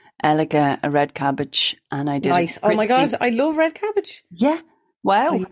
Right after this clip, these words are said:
Speaker 2: love red
Speaker 1: I was
Speaker 2: cabbage.
Speaker 1: feeling the au-, autumnal vibe
Speaker 2: Yeah,
Speaker 1: and red
Speaker 2: definitely. And it's
Speaker 1: cabbage and
Speaker 2: definitely not,
Speaker 1: duck.
Speaker 2: obviously, it's, it's a seasonal dish.
Speaker 1: Yeah.
Speaker 2: You get it now, you know, coming into the winter, the colder nights, that is my absolute favourite.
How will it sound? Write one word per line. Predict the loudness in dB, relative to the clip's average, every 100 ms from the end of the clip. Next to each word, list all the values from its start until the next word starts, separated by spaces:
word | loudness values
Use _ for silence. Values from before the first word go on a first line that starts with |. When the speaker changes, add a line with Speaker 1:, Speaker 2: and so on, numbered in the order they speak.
| -4
Speaker 2:
love | 0 0 0 0
red | -2 0
Speaker 1:
I | 0
was | 0
Speaker 2:
cabbage. | 2
Speaker 1:
feeling | 2 4 2 2
the | 2 2
au-, | 4 2 0
autumnal | -2 -2 -2 -4 -2 -2
vibe | 0 0 0 0 -2
Speaker 2:
Yeah, | 0 -2
Speaker 1:
and | -4
red | -4 0
Speaker 2:
definitely. | 0 0
And | -2
it's | 0
Speaker 1:
cabbage | 0 2 2
and | -2
Speaker 2:
definitely | -2 2
not, | 2 2
Speaker 1:
duck. |
Speaker 2:
obviously, | 0 0 -2 -2
it's, | -2 -8
it's | -10
a | -10
seasonal | -2 0 0 0 0 0
dish. | 0 0 0 -4 -14 -20 -4
Speaker 1:
Yeah. | -2
Speaker 2:
You | 0
get | 2 2
it | 2
now, | 2 2 4 2 0 -6 _ _
you | -4
know, | -2 -2 -6
coming | -4 0 2
into | 0 -2 -4
the | -2
winter, | 0 0 -2
the | -6
colder | -2 0 2 0
nights, | 0 -4 -4
that | -2 0
is | -2
my | -2 -2
absolute | -2 -4 -6 -4 -2 0
favourite. | 0 0 -2